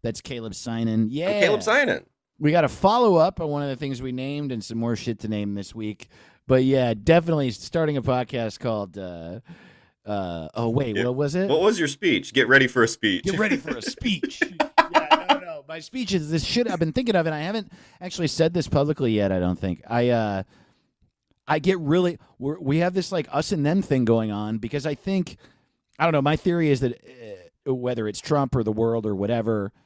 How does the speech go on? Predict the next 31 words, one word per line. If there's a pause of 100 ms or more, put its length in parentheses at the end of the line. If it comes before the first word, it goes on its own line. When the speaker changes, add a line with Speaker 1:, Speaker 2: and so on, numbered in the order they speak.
(200)
Speaker 1:
where
e-,
everyone's
traumatized
and
sad
and
fucked
up
and
needs
Speaker 2:
<laughs>
Speaker 1:
to
Speaker 2:
Yeah.
Speaker 1:
feel
better.
And
one
way
to
feel
better
is
to
be
a
member
of
the
good
group